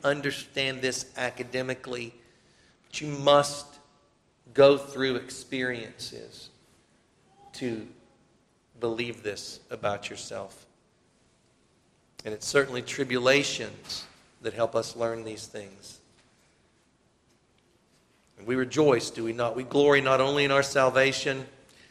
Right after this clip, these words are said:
as Romans five tells us, but we glory also in tribulation. Because tribulation takes us through to perseverance, and perseverance unto character, and character unto hope. And this hope does not disappoint,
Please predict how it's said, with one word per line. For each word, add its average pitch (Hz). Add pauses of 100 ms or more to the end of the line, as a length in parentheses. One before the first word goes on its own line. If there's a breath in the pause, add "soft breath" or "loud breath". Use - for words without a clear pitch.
(200 soft breath)
as 110
Romans 127
five 120
tells 117
us, 110
but 113
we 117
glory 120
also 113
in 110
tribulation. 104 (800 soft breath)
Because -
tribulation 120
takes 120
us 110
through 117
to 110
perseverance, 127
and 107
perseverance 120
unto 117
character, 147 (320 loud breath)
and -
character 143
unto 117
hope. 165 (240 loud breath)
And 123
this 120
hope 156
does 127
not 147
disappoint, 180